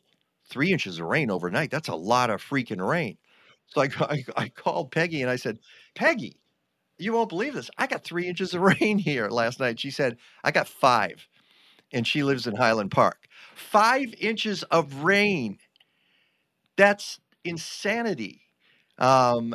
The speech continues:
and these are happening more and more as we have climate change. And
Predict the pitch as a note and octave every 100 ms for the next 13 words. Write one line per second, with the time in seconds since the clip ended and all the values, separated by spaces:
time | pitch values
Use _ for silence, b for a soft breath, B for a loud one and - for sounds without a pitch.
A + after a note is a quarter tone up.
0 | - D3+ D3+ D3 B2+ C#3+ B2 F3 A3 G3
1 | E3+ D#3+ E3 F3 D#3+ D#3 C3 B2+ C3+ D3
2 | - E3+ D#3+ A#2 G#2+ A#2 C3 A#2+ B2+ B2+
3 | C3 D#3 A#2+ B2 C3+ D#3 F3 A3 G3 A#2
4 | F#2+ F#2+ G2+ G2+